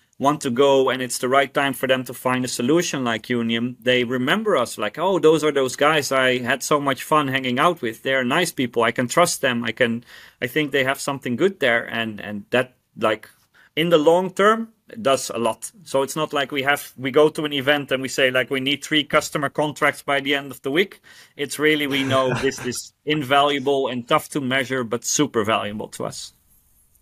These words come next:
Speaker 2: Perfectly said. <laughs> I love it. I love it.
Speaker 1: <laughs>
Speaker 2: And, uh, what,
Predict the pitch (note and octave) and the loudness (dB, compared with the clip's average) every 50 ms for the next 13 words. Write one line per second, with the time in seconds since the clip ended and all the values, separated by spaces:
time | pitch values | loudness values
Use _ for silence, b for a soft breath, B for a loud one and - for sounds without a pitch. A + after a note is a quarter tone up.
0 | _ _ _ _ _ _ _ _ _ _ _ _ _ _ _ _ _ _ _ _ | _ _ _ _ _ _ _ _ _ _ _ _ _ _ _ _ _ _ _ _
1 | _ _ _ _ _ _ _ _ _ _ _ - B2 A2 - - G2 G#2+ G2 F#2+ | _ _ _ _ _ _ _ _ _ _ _ 0 0 0 0 -4 -6 -6 -6 -6
2 | - - G2 F#2 - - - - C#3+ D3+ - - B2 A2+ A2 G#2 G#2 G2+ G2 G2 | -4 -6 -6 -6 -6 -10 -10 -6 -6 -8 -6 -6 -4 -2 -2 -2 -2 -4 -2 -2
3 | - - - G#2 - - - E3 E3 - - - - - - - - A2+ A2+ A2+ | -2 0 0 -2 -4 -4 -4 -6 -8 -12 -18 -20 -20 -20 -12 -6 -4 -4 -2 0
4 | G#2+ A2+ A2 A2+ A2+ A2 - - _ _ - - A#2+ - - B2+ C3 D3 D3 - | 0 2 2 2 2 0 -4 -6 _ _ -14 -14 -14 -12 -8 -4 -2 -2 -2 -2